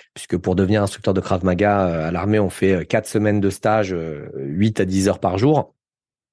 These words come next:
Donc, euh, j'ai toujours continué les stages intensifs. On va dire que je partais tous les deux, trois mois,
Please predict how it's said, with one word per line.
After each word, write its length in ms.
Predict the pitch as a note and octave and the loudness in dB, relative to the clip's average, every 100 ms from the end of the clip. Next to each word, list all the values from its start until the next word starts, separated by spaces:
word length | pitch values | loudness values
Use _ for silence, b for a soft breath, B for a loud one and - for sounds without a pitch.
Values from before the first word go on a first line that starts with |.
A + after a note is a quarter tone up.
| _ _ _ B B B B - | _ _ _ B B B B -2
Donc, 260 | G#2 - | -2 0
euh, 320 | A2+ G2+ G2 F#2+ | 2 4 4 2
j'ai 140 | F#2+ | 0
toujours 340 | - B2+ C#3+ | 0 2 2
continué 300 | C#3+ C3 C#3 | 2 -2 0
les 80 | C#3 | 0
stages 260 | A2+ A#2+ A#2 | 2 0 0
intensifs. 480 | G#2+ G#2+ G#2+ D#3+ C#3 | 0 -2 -2 -2 0
On 80 | |
va 100 | G#2+ | 2
dire 200 | G2+ B2+ | 2 2
que 80 | - | 0
je 100 | A2 | -4
partais 380 | - - - C3 | -4 -2 0 0
tous 140 | - | 2
les 100 | A2+ | 0
deux, 160 | G#2+ C3 | 2 2
trois 180 | - C#3+ | 2 0
mois, 240 | D#3+ E3 | 2 -2